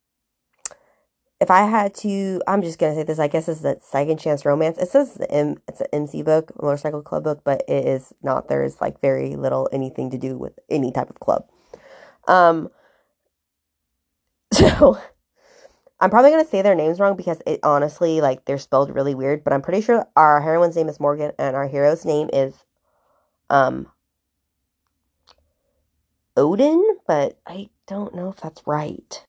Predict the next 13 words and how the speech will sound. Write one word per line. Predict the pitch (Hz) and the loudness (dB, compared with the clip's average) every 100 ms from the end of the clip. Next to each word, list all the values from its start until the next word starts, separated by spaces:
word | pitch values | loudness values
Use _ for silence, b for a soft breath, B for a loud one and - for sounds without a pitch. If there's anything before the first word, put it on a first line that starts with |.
| _ | _
But | 294 254 | 2 2
for | 330 | 0
the | 302 | 0
sake | 320 | 0
of | 285 | 0
this | 254 | -2
episode, | 180 - 180 | -6 -6 -4
we're | 175 175 | -4 -6
calling | 160 147 147 | -2 -2 -2
him | 147 - | -6 -6
Odin. | 90 - 92 _ B B B | -4 -6 -8 _ B B B
Anyway, | 240 254 247 | 2 4 2
so | 247 240 214 208 | 0 0 0 0